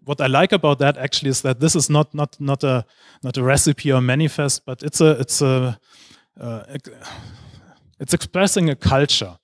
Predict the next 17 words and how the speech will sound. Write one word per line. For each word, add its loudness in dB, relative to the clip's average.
how -2
to 0
do -2
that, -6
how -2
to 2
work 4
together 0
on 0
eye 0
level -2
in 0
a 2
very 4
hu-, 0
human 2
way. -12